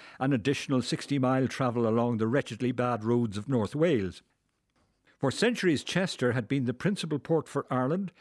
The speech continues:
and had been chosen by William of Orange as the point of embarkation for his great army as he set out to confront the deposed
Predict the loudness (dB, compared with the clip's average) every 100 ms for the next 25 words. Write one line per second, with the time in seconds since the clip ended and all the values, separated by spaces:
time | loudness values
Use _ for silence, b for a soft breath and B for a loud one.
0 | B B B -2 0 0 -2 -2 0 2
1 | 2 0 0 2 2 2 2 -2 0 0
2 | 0 -2 -6 B B -2 -2 -2 -2 0
3 | 0 0 0 0 -2 -2 -2 -2 -2 -2
4 | 0 0 0 0 0 -2 -2 0 -2 -4
5 | B B 0 0 2 -2 0 -2 -2 -4
6 | -4 -2 -2 -2 -4 -4 -4 0 2 2
7 | -2